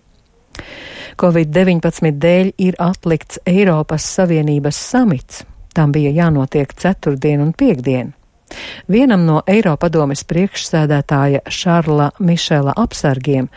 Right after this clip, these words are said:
konstatēta inficēšanās ar jauno koronavīrusu. Mišela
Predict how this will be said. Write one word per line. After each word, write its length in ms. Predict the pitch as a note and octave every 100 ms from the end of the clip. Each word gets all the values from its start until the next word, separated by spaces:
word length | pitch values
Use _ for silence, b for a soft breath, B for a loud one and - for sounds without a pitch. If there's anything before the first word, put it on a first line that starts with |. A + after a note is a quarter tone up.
| B B
konstatēta 720 | - E3 E3 D#3+ D#3+ D3+ D3
inficēšanās 920 | - F#3 G3+ E3+ - C#3 - C3+ C3+ D3
ar 80 | C#3+
jauno 400 | D3 C3 C3 C3
koronavīrusu. 960 | - D3 B2 C3 C#3 C#3+ C3+ - - - _ _ _ - B B B -
Mišela 480 | D#3+ C#3 A#3 C#4